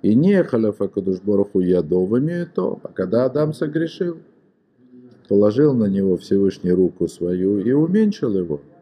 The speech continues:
и изгнал из Ганейдена. «Ах гам меахар ше Адам немца бемацав анамух шело кан беолам азе,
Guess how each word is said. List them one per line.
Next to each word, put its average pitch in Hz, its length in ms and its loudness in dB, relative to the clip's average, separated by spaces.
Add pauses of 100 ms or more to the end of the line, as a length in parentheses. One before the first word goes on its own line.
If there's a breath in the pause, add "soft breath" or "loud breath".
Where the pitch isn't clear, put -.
(440)
и 107 160 4
изгнал 139 460 2
из 101 120 0
Ганейдена. 92 840 -2 (4000)
«Ах 101 280 0
гам 151 320 4
меахар 123 500 2
ше - 160 -4
Адам 107 400 0
немца 110 420 2
бемацав 87 640 -4
анамух 85 480 -2
шело 87 300 -4
кан 110 320 -2
беолам 82 480 -4
азе, 147 420 2